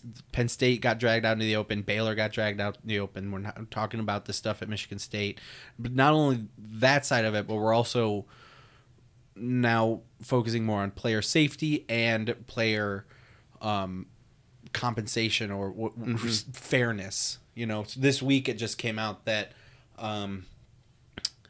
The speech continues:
Speaker 1: they are considering a, a rule that would let any player of a team whose coach got fired or left l-, leave and play immediately somewhere else.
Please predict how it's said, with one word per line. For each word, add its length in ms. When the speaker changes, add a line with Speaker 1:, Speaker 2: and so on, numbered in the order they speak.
Speaker 1:
they 160
are 80
considering 760
a, 260
a 80
rule 380
that 160
would 160
let 300
any 380
player 400
of 120
a 60
team 460
whose 300
coach 220
got 140
fired 400
or 160
left 500
l-, 180
leave 600
and 200
play 180
immediately 380
somewhere 320
else. 280